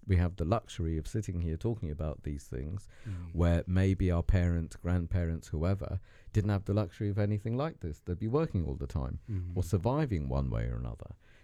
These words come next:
Speaker 1: So we can talk about it now because we have the luxury of it, and maybe they didn't. Meanwhile, maybe modern bad parenting is sticking them in front of a screen and they get programmed by something quite dodgy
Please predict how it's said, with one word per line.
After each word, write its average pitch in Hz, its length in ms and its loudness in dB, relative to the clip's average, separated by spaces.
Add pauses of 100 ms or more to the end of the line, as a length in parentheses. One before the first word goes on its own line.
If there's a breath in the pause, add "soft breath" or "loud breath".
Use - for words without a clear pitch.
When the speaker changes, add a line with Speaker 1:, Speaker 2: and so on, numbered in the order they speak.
Speaker 1:
So - 140 0
we 98 140 4
can 113 160 0
talk 185 240 0
about 73 260 0
it - 160 -2
now 67 380 -2
because 101 360 0
we 90 100 2
have 78 340 0
the 110 80 0
luxury 127 420 -2
of 71 220 -4
it, - 100 -6
and 82 160 0
maybe 80 280 2
they 92 200 0
didn't. - 360 -4 (500 loud breath)
Meanwhile, 107 420 2
maybe 120 540 4 (280 soft breath)
modern 110 640 2
bad 82 280 0
parenting 76 680 -2
is 90 200 -2
sticking 87 320 -4
them 87 120 0
in 87 60 0
front 82 260 -2
of - 120 -14
a 90 40 0
screen 73 400 -2
and 82 140 -2
they 82 120 0
get 90 200 -4
programmed 71 560 0
by 60 140 -2
something 78 420 -2
quite - 400 -4
dodgy 73 460 -4